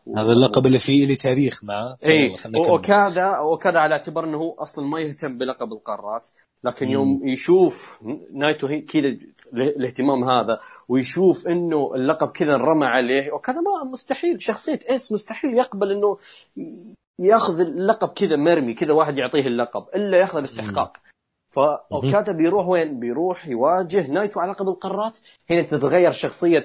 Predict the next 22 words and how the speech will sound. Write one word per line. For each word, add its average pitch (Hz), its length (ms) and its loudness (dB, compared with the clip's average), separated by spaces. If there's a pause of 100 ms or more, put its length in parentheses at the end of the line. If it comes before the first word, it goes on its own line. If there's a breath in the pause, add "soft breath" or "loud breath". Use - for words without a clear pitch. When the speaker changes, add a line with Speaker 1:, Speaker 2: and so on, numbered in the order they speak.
Speaker 2:
نايتو، 175 480 0
تتغير 131 260 2
شخصية 120 340 -8 (100)
أوكادا، 202 500 -4 (320 soft breath)
لأن 131 360 0
بشكل 131 360 0
مقنع 131 560 0
يعني 123 400 2
بأنه 117 260 -2
الاثنين 127 300 0
صاروا 127 260 0
يهتموا 117 340 -6
بلقب 113 320 -4
القارات. 113 440 0
Speaker 1:
وتشوف 151 420 2
إنه 147 140 2
Speaker 2:
آه، 147 40 4
Speaker 1:
لقب 156 80 6
Speaker 2:
خاصة 156 200 4
Speaker 1:
العالم 165 340 4
يتعلق 143 460 -4
ساعتها. - 460 -14